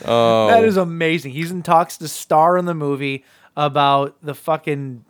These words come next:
Speaker 2: Thanksgiving cannibal. I, I'm,
Speaker 1: Wow.
Speaker 2: I'm so into this.
Speaker 1: What's
Speaker 2: Is
Speaker 1: the
Speaker 2: he
Speaker 1: la-
Speaker 2: McSteamy?
Speaker 1: What's the, no,
Speaker 2: Or
Speaker 1: that's
Speaker 2: Mc-
Speaker 1: Patrick Duffy.
Speaker 2: Oh, okay. It's Patrick Duffy.
Speaker 1: Wait. Hold on. Am I mixing them? You said Patrick Dempsey?
Speaker 2: Dempsey, yeah.
Speaker 1: Dempsey is McSteamy.
Speaker 2: Okay.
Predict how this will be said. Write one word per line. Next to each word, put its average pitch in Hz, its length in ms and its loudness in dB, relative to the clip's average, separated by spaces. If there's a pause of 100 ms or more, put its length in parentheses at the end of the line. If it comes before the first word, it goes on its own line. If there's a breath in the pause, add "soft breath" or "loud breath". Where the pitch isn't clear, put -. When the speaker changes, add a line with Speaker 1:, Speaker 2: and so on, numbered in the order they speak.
(220)
Speaker 2:
Thanksgiving 143 680 -8
cannibal. 117 420 -12
I, 135 140 -2
I'm, 139 140 -4
Speaker 1:
Wow. 92 160 -6
Speaker 2:
I'm 135 160 -4
so 117 300 -8
into 113 140 -18
this. 117 300 -14
Speaker 1:
What's 107 340 -8
Speaker 2:
Is 123 100 -2
Speaker 1:
the - 20 -4
Speaker 2:
he 247 60 2
Speaker 1:
la- 220 60 2
Speaker 2:
McSteamy? 156 680 -4
Speaker 1:
What's 127 280 -4
the, 135 220 -6
no, 131 200 0
Speaker 2:
Or 113 40 2
Speaker 1:
that's 123 200 0
Speaker 2:
Mc- - 60 -16
Speaker 1:
Patrick 131 420 0 (360)
Duffy. 90 560 -6
Speaker 2:
Oh, 185 180 4
okay. 156 180 -2
It's 131 100 -8
Patrick 156 300 -12
Duffy. - 80 2
Speaker 1:
Wait. 113 280 2 (720)
Hold 131 180 -2
on. 113 180 0
Am 104 120 -4
I 120 200 -2 (140)
mixing 123 420 -8
them? 117 240 -6
You 127 220 -6
said 151 260 -2
Patrick 131 420 -2
Dempsey? 151 480 -6
Speaker 2:
Dempsey, 139 500 -6
yeah. 113 220 -12
Speaker 1:
Dempsey 156 440 0
is 123 340 -2
McSteamy. 98 1080 -10
Speaker 2:
Okay. 135 420 -10